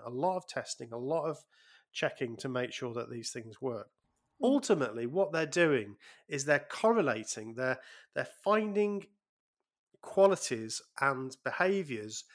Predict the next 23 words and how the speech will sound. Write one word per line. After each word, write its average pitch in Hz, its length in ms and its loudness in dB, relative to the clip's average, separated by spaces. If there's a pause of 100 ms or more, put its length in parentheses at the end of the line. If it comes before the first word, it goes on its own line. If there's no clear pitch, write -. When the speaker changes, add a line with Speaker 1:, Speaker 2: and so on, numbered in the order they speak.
(240)
Speaker 1:
that - 200 -6
sit - 380 0
together, 147 480 0
that 113 160 -10
are 127 100 -2
similar 165 420 -4
to 139 220 -6
each 131 220 -8
other, 120 260 -10 (460)
and 123 140 -8
that - 280 -10
can 135 140 -6
then 135 160 -2
sit - 300 -4
under 131 200 -4
something 131 360 -4
else, 123 300 -4
which 131 220 -6
is 120 120 -8
an 120 80 -6
umbrella 120 480 -2
of 113 280 -6
that, - 380 -4